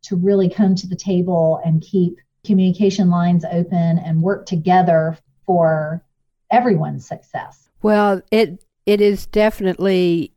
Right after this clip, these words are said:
Speaker 2: uh, so refreshing to hear how everybody is working together, especially during this, this time where the airports are even more essential than ever before,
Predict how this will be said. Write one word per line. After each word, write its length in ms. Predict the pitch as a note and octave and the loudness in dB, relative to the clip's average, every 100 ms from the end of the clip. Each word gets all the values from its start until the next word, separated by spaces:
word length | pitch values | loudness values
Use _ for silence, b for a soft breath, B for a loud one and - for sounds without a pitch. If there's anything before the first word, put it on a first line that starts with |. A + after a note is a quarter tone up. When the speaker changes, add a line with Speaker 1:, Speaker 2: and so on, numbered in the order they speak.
| - | -10
Speaker 2:
uh, 320 | D#3+ D#3 - - | -6 -6 -8 -10
so 560 | - - G#3+ G#3 G3+ | -10 -2 0 2 2
refreshing 640 | F#3 F#3 - F3+ F3 D#3+ E3 | 2 0 0 0 0 -4 -4
to 120 | E3 | -6
hear 720 | - A3 G3+ F3 E3 D#3+ - - | -4 0 2 2 2 0 -2 -6
how 420 | - F3+ E3+ E3 | -2 0 0 0
everybody 520 | F3 F3+ F3 E3 E3 | 0 0 0 0 0
is 160 | D#3+ D#3 | -2 -2
working 340 | F3 E3+ - | -2 -2 -2
together, 580 | E3 E3+ F3+ F3 E3+ E3 | -4 -4 0 0 2 0
especially 540 | D#3+ - F3+ F3+ F3 E3+ | 0 0 -2 0 -2 0
during 380 | E3+ D#3+ E3 | 0 0 0
this, 380 | D#3+ D#3+ D#3+ - B B B B - - | 0 -2 -4 -10 B B B B -8 -2
this 260 | F3 - | -2 -2
time 640 | - - A3+ G#3 F3+ F3 E3+ | -4 0 2 2 2 2 2
where 360 | E3+ E3 E3 | 2 2 0
the 260 | - F3 - | 0 -2 0
airports 440 | F#3 - F3 - | -2 0 -2 0
are 180 | D#3+ D#3+ - - | -2 -4 -8 -2
even 360 | A#3+ A#3 D#3+ E3+ | 0 2 2 2
more 540 | F3 F#3+ A3 C4+ A#3 | 2 2 4 4 2
essential 520 | D#3+ - E3 D#3+ D#3+ | 2 0 -2 -2 -2
than 220 | E3 E3 - | -2 -4 -2
ever 280 | G#3 A3+ G#3+ | 0 2 2
before, 840 | E3+ - - A3+ A3+ F3+ D#3+ D#3+ | 0 -2 -2 0 2 4 2 0